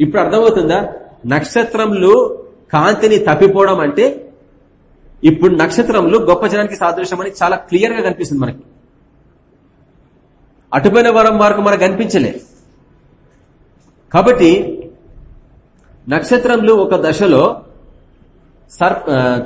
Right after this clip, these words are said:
తేళ్లకి సాదృశ్యంగా ఉంటాయి, ఒక దశలో సర్పములకు సాదృశ్యంగా ఉంటాయి,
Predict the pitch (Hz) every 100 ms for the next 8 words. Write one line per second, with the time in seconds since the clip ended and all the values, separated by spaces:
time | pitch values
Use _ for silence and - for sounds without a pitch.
0 | - - 202 254 240 226 214 160 147 170
1 | - 185 165 139 127 127 131 - - -
2 | 196 175 180 196 190 - 165 - 240 233
3 | 185 147 160 151 139 131 135 131